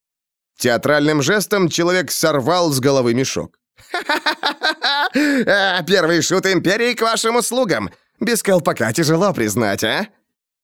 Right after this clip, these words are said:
Мэнсон, это действительно был он, трескуче рассмеялся, видя замешательство Минервы и Эрвина. Его смех прервался, как отрезанный ножом, когда леди во тьме произнесла: «Владычица Минерва,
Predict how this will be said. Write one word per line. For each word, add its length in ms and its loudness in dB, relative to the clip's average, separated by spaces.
Мэнсон, 720 2
это 240 0
действительно 760 0
был 360 -2
он, 320 2
трескуче 600 0
рассмеялся, 800 0
видя 280 0
замешательство 720 -4
Минервы 480 0
и 280 -2
Эрвина. 420 -2
Его 300 2
смех 360 0
прервался, 640 4
как 200 0
отрезанный 540 2
ножом, 540 0
когда 300 0
леди 240 2
во 100 2
тьме 260 -2
произнесла: 840 -2
«Владычица 720 -2
Минерва, 640 0